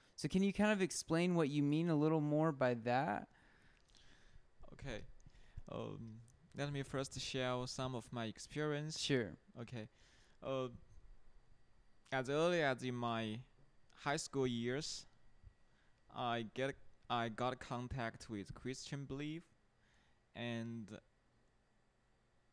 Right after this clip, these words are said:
Speaker 2: at that time, naturally, I feel there is a higher power above us, and we should follow him.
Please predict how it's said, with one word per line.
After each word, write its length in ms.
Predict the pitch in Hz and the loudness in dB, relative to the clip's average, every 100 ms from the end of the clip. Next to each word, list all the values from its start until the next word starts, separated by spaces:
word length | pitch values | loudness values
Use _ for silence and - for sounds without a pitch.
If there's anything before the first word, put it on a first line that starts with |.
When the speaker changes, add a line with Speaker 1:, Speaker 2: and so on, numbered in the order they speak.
| _ - | _ -6
Speaker 2:
at 180 | 113 107 | -6 -2
that 220 | 117 160 | -2 -2
time, 220 | 165 160 | -4 -2
naturally, 500 | 156 185 - 147 113 | -2 -2 -2 -4 -4
I 80 | 98 - | -6 -8
feel 240 | 120 113 104 | -8 -8 -8
there 220 | 110 110 110 | -8 -6 -6
is 120 | 107 | -8
a 80 | 101 _ _ _ _ _ _ | -14 _ _ _ _ _ _
higher 320 | - - 151 | -10 -4 -4
power 480 | 165 - 139 107 82 - - - - - | -4 -6 -4 -2 -6 -12 -20 -20 -20 -14
above 400 | 113 101 113 131 | -12 -4 -2 -2
us, 440 | 110 90 - - - - - - - | -4 -6 -8 -10 -12 -20 -20 -20 -12
and 460 | 98 98 107 117 - - | -8 -6 -6 -6 -10 -12
we 520 | 113 117 113 104 107 - - - - - | -6 -4 -4 -4 -8 -10 -14 -14 -18 -12
should 400 | - - 165 151 | -8 -2 -2 -4
follow 420 | - 151 170 117 | -2 0 2 0
him. 240 | 107 82 | -2 -10